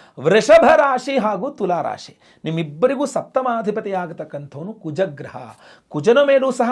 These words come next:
ಅಮ್ಮನವರದ್ದೇ ಒಂದು ವಿಶೇಷವಾದ ಪ್ರಭಾವ ಇರ್ತದೆ. ಆದ್ರಿಂದ ಈ ನವರಾತ್ರಿಯಲ್ಲಿ ನೀವೇನ್ ಮಾಡ್ಬೇಕು ಅಂತಂದ್ರೆ, ಒಂದು ಏಳು ತುಪ್ಪದ ದೀಪವನ್ನ ಸುಬ್ರಹ್ಮಣ್ಯನ ಒಂದು ದೇವಸ್ಥಾನ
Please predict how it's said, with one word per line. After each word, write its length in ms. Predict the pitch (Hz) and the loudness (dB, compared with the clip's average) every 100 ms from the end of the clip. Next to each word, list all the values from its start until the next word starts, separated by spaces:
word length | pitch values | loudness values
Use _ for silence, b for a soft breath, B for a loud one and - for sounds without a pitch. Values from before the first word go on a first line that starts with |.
| 220 | -2
ಅಮ್ಮನವರದ್ದೇ 720 | 196 226 220 226 233 175 247 | 0 0 0 -2 -4 0 0
ಒಂದು 200 | 233 196 | 0 -6
ವಿಶೇಷವಾದ 560 | 180 208 214 190 180 | -6 -4 -4 -6 -6
ಪ್ರಭಾವ 480 | 185 175 160 143 156 | -8 -10 -10 -8 -8
ಇರ್ತದೆ. 440 | 180 - 139 - _ B B - | -12 -14 -20 -20 _ B B -4
ಆದ್ರಿಂದ 380 | 180 185 226 254 190 202 | -2 0 2 4 4 2
ಈ 100 | 202 | 0
ನವರಾತ್ರಿಯಲ್ಲಿ 760 | 180 170 285 294 294 247 226 208 | -2 0 2 2 -2 -4 -4 -4
ನೀವೇನ್ 360 | 185 165 240 262 | -6 -6 -6 -4
ಮಾಡ್ಬೇಕು 420 | 220 185 175 170 | -4 -4 -8 -8
ಅಂತಂದ್ರೆ, 760 | 156 147 185 247 165 156 220 - b b _ _ 139 | -10 -10 -2 0 0 -2 -6 -12 b b _ _ -10
ಒಂದು 300 | 147 151 147 | -8 -8 -8
ಏಳು 720 | 143 170 254 311 339 359 - | -6 2 4 4 4 2 0
ತುಪ್ಪದ 340 | 247 - 254 | -6 0 0
ದೀಪವನ್ನ 500 | 240 208 190 151 139 127 - b b _ - | 2 -2 -8 -8 -8 -12 -14 b b _ -8
ಸುಬ್ರಹ್ಮಣ್ಯನ 640 | 202 185 233 254 254 247 | -6 0 0 0 -2 0
ಒಂದು 300 | 233 208 190 | -2 -4 -4
ದೇವಸ್ಥಾನ 440 | 165 170 - 151 | -4 -6 -6 -6